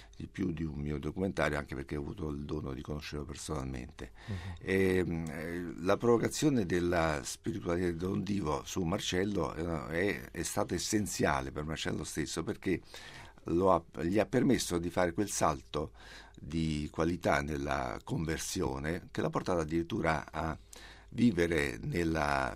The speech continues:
Speaker 1: nella serenità del, e addirittura nella gioia il passaggio alla vita eterna. Mi sembra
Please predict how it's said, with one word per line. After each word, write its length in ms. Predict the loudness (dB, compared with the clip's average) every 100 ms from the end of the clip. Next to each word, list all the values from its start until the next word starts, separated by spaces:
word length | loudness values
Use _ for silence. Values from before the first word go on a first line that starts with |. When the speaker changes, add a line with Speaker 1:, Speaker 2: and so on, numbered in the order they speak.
| -8
Speaker 1:
nella 360 | -8 -6 -4 -4
serenità 540 | -4 -2 -4 0 0
del, 340 | 0 -2 -4 -6
e 80 | -6
addirittura 560 | -4 -4 -4 -4 -2
nella 220 | 0 2 2
gioia 400 | 0 0 0 -2
il 140 | -2
passaggio 580 | -2 -2 -4 -6 -6 -6
alla 100 | -6
vita 200 | -8 -12
eterna. 380 | -8 -8 -8 -10
Mi 140 | -10
sembra 400 | -6 -4 -4 -6